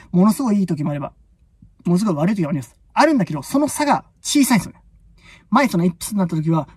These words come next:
ものすごいいい時と悪い時の差がありすぎて、もう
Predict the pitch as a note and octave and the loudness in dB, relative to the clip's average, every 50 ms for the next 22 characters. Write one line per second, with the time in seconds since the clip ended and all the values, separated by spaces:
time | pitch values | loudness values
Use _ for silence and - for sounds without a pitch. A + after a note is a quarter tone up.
0 | _ - D3 D3+ E3+ A3 C#4+ C#4 - - D#4+ F4+ G#3 F3+ E3+ - D3 B2+ - D3 | _ -2 4 6 6 6 6 4 0 0 2 2 4 4 2 2 -2 -6 -8 -10
1 | C#3+ C3+ C#3+ F3 A#3+ A3+ F#3 D3 C3 B2+ - - E3+ F3+ - - D#3+ E3+ E3+ - | -4 0 4 4 4 4 2 -2 -4 -6 -4 -2 -2 -2 -2 0 0 0 2 0
2 | G3+ - - D3 C#3+ - _ _ _ _ _ _ _ _ _ _ _ _ _ _ | -2 -2 -4 -6 -10 -12 _ _ _ _ _ _ _ _ _ _ _ _ _ _
3 | _ _ - - - - D#3 C3 B2+ | _ _ -20 -14 -10 -8 -6 -6 -6